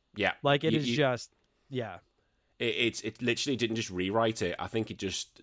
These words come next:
Speaker 1: literally created a whole new monster.
Speaker 2: Yeah.
Speaker 1: And it changed every R P G going forward. I think every
Speaker 2: Yeah.
Speaker 1: other one had to adapt to seven. To, like, even, you know, Dragon Quests. Any R P G now, you have to look at seven and go, "What did that do for that franchise?" Because no longer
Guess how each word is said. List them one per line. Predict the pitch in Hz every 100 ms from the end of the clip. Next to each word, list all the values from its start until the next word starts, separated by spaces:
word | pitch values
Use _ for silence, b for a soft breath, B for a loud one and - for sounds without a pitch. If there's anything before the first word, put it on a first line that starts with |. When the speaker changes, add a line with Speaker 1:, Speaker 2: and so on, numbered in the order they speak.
| 101
Speaker 1:
literally | 98 92 113 101 87 -
created | - 104 95 98
a | 90
whole | 98 95
new | 87 85
monster. | 90 98 - 101 - _ _ _ _ _ _ _ _ -
Speaker 2:
Yeah. | 90 92
Speaker 1:
And | 92 87 - - _ _ -
it | 87
changed | - 113 110 107 -
every | 104 101 98 95
R | 90
P | - 95
G | 98 92
going | 92 92 87
forward. | - 95 98 92 - -
I | 104
think | -
every | 113 113 101 110
Speaker 2:
Yeah. |
Speaker 1:
other | 107
one | 98 98 92
had | 104 -
to | 101
adapt | 85 107 107 - -
to | - 113
seven. | 104 92 92 101 80 _ _ _ _ _ _ -
To, | - 98
like, | 95 85
even, | 101 95 98
you | 98
know, | 87
Dragon | 87 123 117 107
Quests. | - 85 - - - - b b -
Any | 147 151
R | 147 139
P | 127
G | 113 120
now, | 101 107 95 - b
you | - 104
have | 92 101
to | 107
look | 95
at | - 71
seven | 104 92 101
and | 98
go, | 95
"What | 90 92
did | 101 92
that | 90
do | 95 90
for | 95
that | 90
franchise?" | 95 90 98 92 92
Because | 107 - 101 110
no | 113
longer | 117 107 113 123 98